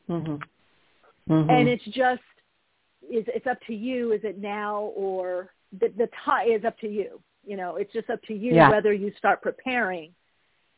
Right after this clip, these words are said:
Speaker 2: you know, by
Speaker 1: Right.
Speaker 2: getting the other work going. Um, or you just fill out the form. I would say right now, just do what's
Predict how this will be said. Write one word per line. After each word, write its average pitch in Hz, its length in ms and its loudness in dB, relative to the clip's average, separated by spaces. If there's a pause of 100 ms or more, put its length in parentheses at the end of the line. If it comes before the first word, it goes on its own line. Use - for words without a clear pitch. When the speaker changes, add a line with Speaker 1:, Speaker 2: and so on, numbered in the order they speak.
(340)
Speaker 2:
you 226 100 2
know, 180 260 0
by 202 140 2
Speaker 1:
Right. 202 80 2
Speaker 2:
getting 214 220 2
the 202 140 0
other 190 280 -2
work 180 480 -6
going. 185 540 -4 (640)
Um, 185 540 -8 (1200)
or 311 180 4
you 370 160 2
just 359 200 -4 (180)
fill 330 220 0
out 339 160 0
the 330 160 -10
form. 330 340 -10
I 311 140 2
would 453 160 -2
say 508 60 -2 (100)
right 330 200 -2
now, 302 280 -12
just 294 240 -16
do 285 160 -12
what's 254 180 -10